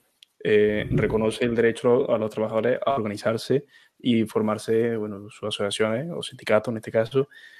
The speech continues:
pero no habla de sindicatos de clase, como hemos dicho. Entonces, mm, ¿cómo puedes plantear la organización de un sindicato, eh, un sindicato en defensa de unos intereses que, por definición, son antagónicos, como lo de la burguesía y el proletariado,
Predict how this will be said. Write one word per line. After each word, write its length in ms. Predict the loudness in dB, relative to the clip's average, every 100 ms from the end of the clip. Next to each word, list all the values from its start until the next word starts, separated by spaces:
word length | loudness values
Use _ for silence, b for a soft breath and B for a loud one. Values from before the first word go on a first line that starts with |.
| B 2
pero 160 | 4
no 100 | 8
habla 160 | 10 10
de 60 |
sindicatos 500 | 8 4 0 0 0
de 80 | 2
clase, 420 | 6 6 4 -2 -4 _
como 200 | -14 -10
hemos 140 | -4
dicho. 300 | -2 -4 -6
Entonces, 420 | -10 2 6 6 4 b b b b b b
mm, 640 | 0 4 6 6 6 4 0 4
¿cómo 280 | 8 10 10
puedes 180 | 10 10
plantear 460 | 6 4 6 6
la 80 | 6
organización 420 | 0 -2 -4 -2 0
de 80 |
un 140 | 0 -2
sindicato, 840 | -2 0 4 4 4 4 2 2
eh, 360 | -2 -2 -2 -6 -10
un 100 | -10
sindicato 340 | -6 0 2
en 60 | 2
defensa 420 | 0 0 -2 -6
de 120 | -4 -2
unos 160 | -2
intereses 560 | -2 2 2 4 2 0 B B B _ _
que, 580 | 0 2 4 2 0 0
por 120 | -2 -4
definición, 460 | -2 -4 -2 -2
son 240 | 2 2 2
antagónicos, 800 | 0 4 4 6 4 2 -2 -2
como 180 | -6 -2
lo 40 |
de 60 | -2
la 40 |
burguesía 460 | -2 -4 0 2 4
y 80 |
el 120 | 4 2
proletariado, 580 | 0 2 4 4 4